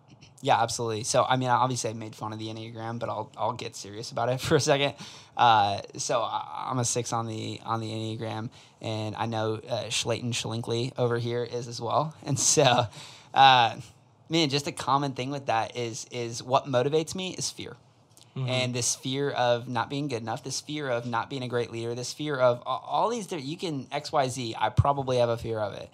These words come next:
Speaker 1: Um, and so that's something that's held me back a lot. And so one of the things for me is just constantly doing things that scare me.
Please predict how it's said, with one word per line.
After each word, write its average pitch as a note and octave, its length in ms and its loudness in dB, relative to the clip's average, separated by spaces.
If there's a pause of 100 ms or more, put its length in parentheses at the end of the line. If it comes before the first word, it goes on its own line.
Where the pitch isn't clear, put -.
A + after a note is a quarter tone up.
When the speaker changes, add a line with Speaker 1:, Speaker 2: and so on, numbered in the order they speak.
(380)
Speaker 1:
Um, A#2+ 640 0 (440)
and C3+ 200 -2
so C3+ 560 4 (760)
that's D#3 260 0
something F3 320 0
that's C3 160 -2
held C#3+ 220 2
me C3 140 -4
back A#2+ 300 4
a A#2 40 -4
lot. A2 400 2
And C3+ 100 -2
so C#3+ 240 4
one B2+ 380 -2
of E3 80 -4
the D3 100 0
things C#3+ 680 -4
for D3 240 -2
me D3+ 480 -4
is B2+ 140 -2
just C3 200 -6
constantly C#3 600 -4
doing C3 320 -6
things C3+ 220 -4
that C3+ 120 -4
scare C#3+ 260 -6
me. - 200 -12